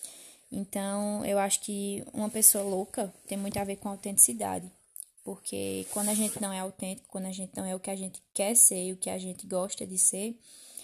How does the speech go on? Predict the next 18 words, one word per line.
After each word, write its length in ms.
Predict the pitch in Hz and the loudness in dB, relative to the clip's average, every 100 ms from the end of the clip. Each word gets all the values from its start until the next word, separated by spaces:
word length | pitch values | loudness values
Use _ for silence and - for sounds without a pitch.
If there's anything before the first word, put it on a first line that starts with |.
| - | -10
a 140 | - 190 | -4 -2
gente 240 | 202 202 | 4 8
se 140 | - | 8
prende 600 | 247 220 196 202 208 233 262 _ _ | 6 -2 -2 0 -2 -4 -8 _ _
a 100 | 185 | -4
muita 300 | 190 196 240 | -2 -4 -6
coisa 520 | 233 196 185 196 196 196 | -6 -4 -2 0 0 -2
e 160 | 196 | -2
não 160 | 190 196 | -4 -4
é 100 | 214 | -4
livre 360 | 196 185 190 | -4 -6 -6
enquanto 540 | 196 190 - 185 196 196 | -8 -8 -8 -10 -8 -6
alma, 400 | 175 180 190 190 | -4 -4 -4 -6
enquanto 760 | 185 - 185 180 - 180 180 185 | -8 -8 -10 -10 -12 -12 -8 2
ser 260 | - 185 | 2 2
humano, 440 | 185 180 180 185 185 | -4 -6 -6 -6 -6
enquanto 340 | 185 185 185 | -8 -10 -10
existência. 720 | 180 185 - 180 180 - 214 | -10 -8 -8 -6 -4 -4 -6